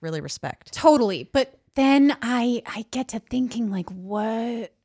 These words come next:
Speaker 2: would I think about this if I read it in thirty years, you know?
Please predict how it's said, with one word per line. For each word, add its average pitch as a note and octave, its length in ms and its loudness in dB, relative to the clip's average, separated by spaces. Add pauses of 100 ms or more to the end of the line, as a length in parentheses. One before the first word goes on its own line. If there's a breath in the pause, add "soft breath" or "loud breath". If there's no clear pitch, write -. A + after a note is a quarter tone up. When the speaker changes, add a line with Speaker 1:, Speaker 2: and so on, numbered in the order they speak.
Speaker 2:
would G#3+ 200 -2
I F3 120 0
think F3 420 -4
about F3 320 -8
this G#2+ 260 -8
if F3+ 140 -10
I E3 80 -4
read D#3+ 240 -8
it - 120 -12
in F#3+ 140 -10
thirty D#3 300 -10
years, - 720 -12
you F3+ 100 -8
know? F3+ 260 -8